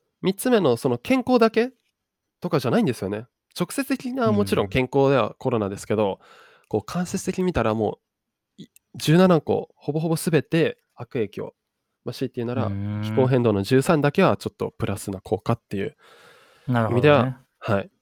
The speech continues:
Speaker 1: もちろんコロ-、コロナは、はい。そうですね、落ち着かないですかね。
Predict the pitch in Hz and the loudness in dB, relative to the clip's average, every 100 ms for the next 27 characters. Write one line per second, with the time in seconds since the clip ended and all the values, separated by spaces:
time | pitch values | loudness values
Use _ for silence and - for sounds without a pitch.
0 | _ _ _ _ _ _ - - 110 - | _ _ _ _ _ _ -12 -6 -4 2
1 | 143 131 - 156 135 117 104 101 101 104 | 2 0 -2 0 2 2 2 0 -2 -6
2 | - _ _ _ _ 123 107 - _ - | -10 _ _ _ _ -2 -2 -2 _ -14
3 | 98 _ _ _ _ _ _ _ _ _ | -14 _ _ _ _ _ _ _ _ _
4 | _ _ _ _ _ _ _ _ _ _ | _ _ _ _ _ _ _ _ _ _
5 | _ _ _ _ _ _ _ - - 98 | _ _ _ _ _ _ _ -16 -8 -8
6 | 101 107 107 - - 127 120 120 117 107 | 0 2 2 -2 -6 0 0 0 -2 -2
7 | 101 101 | 0 -2